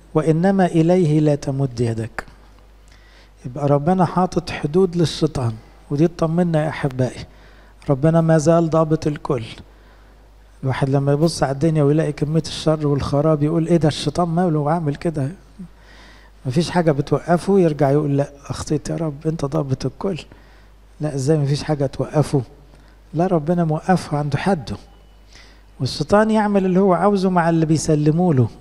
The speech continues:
لكن ولاد ربنا يعرفش يدخل حياتهم أبدًا، إلا لما يكون في استئذان،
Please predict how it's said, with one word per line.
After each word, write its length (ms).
لكن 280
ولاد 340
ربنا 440
يعرفش 500
يدخل 300
حياتهم 420
أبدًا، 380
إلا 360
لما 320
يكون 240
في 240
استئذان، 720